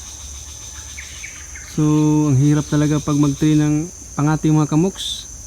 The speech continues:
Nakagat, nakagat pa ako ng, sa mata ng ano, ng, ang tawag dito eh. Ah, honeybee, honeybee. <laughs> Hindi, hindi ko na lang iharap ang camera sa aking mukha kasi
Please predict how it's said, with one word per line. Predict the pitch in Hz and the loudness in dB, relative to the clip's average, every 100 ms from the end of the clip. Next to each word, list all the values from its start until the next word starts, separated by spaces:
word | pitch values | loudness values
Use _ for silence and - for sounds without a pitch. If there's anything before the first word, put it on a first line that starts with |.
| - | 0
Nakagat, | 135 139 156 190 | 2 4 2 2
nakagat | 143 147 151 - | 2 4 2 2
pa | 156 139 | -2 0
ako | 160 | 2
ng, | 160 156 - - - - - - - - - - - - - | 2 0 -4 -16 -20 -18 -20 -20 -18 -16 -16 -16 -16 -16 0
sa | 147 | 4
mata | 156 - 156 | 4 4 2
ng | 156 165 | 2 2
ano, | 185 180 | 4 4
ng, | 170 170 170 190 | 4 0 -2 -2
ang | 147 | 0
tawag | 151 160 160 | 2 2 2
dito | 160 175 | 0 0
eh. | 185 185 - - - - - - - - - - - - - - | -2 -4 -8 -18 -18 -18 -16 -16 -16 -16 -16 -16 -16 -16 -16 -8
Ah, | 165 160 170 - - - - | -4 -4 -6 -12 -18 -18 -4
honeybee, | 147 143 151 175 180 | 4 6 8 10 8
honeybee. | 135 143 156 156 226 | 6 6 6 6 4
<laughs> | - - - - - - - - - - 220 220 208 190 - - 165 - - - - 214 247 269 - | 0 -18 -18 -18 -18 -18 -18 -18 -18 -16 -12 -10 -10 -14 -16 -6 -6 -6 -12 -16 -14 -14 -14 -14 4
Hindi, | 156 175 220 - 143 107 - - | 8 8 6 2 2 2 -8 -2
hindi | 165 165 | 4 6
ko | 175 175 | 6 6
na | |
lang | 180 175 | 8 8
iharap | 165 180 175 | 6 6 2
ang | 175 175 160 | 2 2 4
camera | 170 175 170 | 4 4 2
sa | 180 | 0
aking | 170 180 175 | 0 2 2
mukha | 196 | 2
kasi | 185 165 175 | 0 2 0